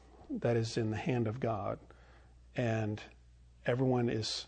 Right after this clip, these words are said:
sad, and John is sad because no one is found worthy to take that scroll and to open its seals.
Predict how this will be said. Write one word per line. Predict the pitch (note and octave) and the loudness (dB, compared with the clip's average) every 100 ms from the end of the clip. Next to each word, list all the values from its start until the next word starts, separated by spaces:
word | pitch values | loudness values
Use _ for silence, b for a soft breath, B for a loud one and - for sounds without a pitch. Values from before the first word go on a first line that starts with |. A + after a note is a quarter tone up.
| - | -4
sad, | - D3+ B2 A2 | 6 8 8 4
and | B2 | 2
John | A#2 B2 F#3+ | 2 4 6
is | C3 | 4
sad | - G#2+ A#2 A#2+ | 2 0 0 0
because | A#2+ C3 A#2 | 0 2 2
no | B2+ C#3 | 4 4
one | D3 | 4
is | C3 | 2
found | - B2+ A#2 | 0 0 2
worthy | B2 A#2+ D#2+ - - - - - - - - - | 2 0 -2 -10 -20 -20 -20 -20 -20 -20 -20 -8
to | - A2+ | -2 -2
take | - B2 A#2 | 2 0 2
that | A#2 - | 0 0
scroll | - B2+ A#2 G#2 G2+ | -2 2 2 2 0
and | A#2 | -2
to | |
open | - A2 - G#2 | -2 -2 -2 -6
its | - | -8
seals. | - G#2+ G#2 - - | -4 -2 -2 -6 -12